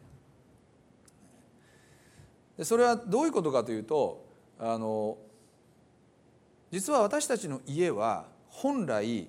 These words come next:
全ての家が教会であるべきなんです。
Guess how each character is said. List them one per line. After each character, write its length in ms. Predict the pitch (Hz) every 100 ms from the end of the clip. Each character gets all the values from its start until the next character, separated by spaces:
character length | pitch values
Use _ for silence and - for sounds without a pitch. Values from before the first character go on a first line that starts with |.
| - - - -
全 400 | - 330 339 202
て 120 | 151
の 180 | 127 -
家 260 | 123 135 113
が 360 | 117 135 87 - -
教 280 | - 262 285
会 200 | 262 240
で 60 | 226
あ 60 |
る 80 | 214
べ 80 | 135
き 80 | 90
な 60 |
ん 80 | -
で 80 |
す。 80 | -